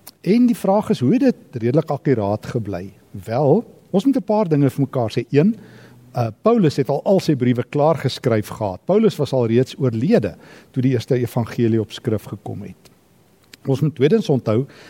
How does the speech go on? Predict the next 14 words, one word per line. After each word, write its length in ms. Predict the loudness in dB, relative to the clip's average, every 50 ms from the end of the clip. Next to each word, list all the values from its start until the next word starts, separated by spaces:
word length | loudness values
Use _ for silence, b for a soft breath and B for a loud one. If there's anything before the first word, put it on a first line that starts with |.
| B B B
die 80 | -2 -2
apostels 680 | -2 -2 _ 2 2 2 2 0 0 0 0 0 0 -2
en 100 | -2 -2
die 80 | -2
ander 240 | -2 0 0 0 0
leiers 400 | 0 -2 0 2 2 2 2 2 0
van 160 | 0 0 0
die 60 | 0 0
vroeë 300 | 0 0 2 2 2 0
kerk 460 | -2 -4 -4 -4 -6 -10 -14 -20 -16 -8 -6
was 300 | -4 -4 -4 -6 -6 -4 -4
in 120 | -4 -2 -2 0
omloop. 580 | 2 2 2 2 2 -2 -4 -8 -12 -18 -20 _ B B B B B B B B B B
Uh, 220 | -8 -8 -6 -6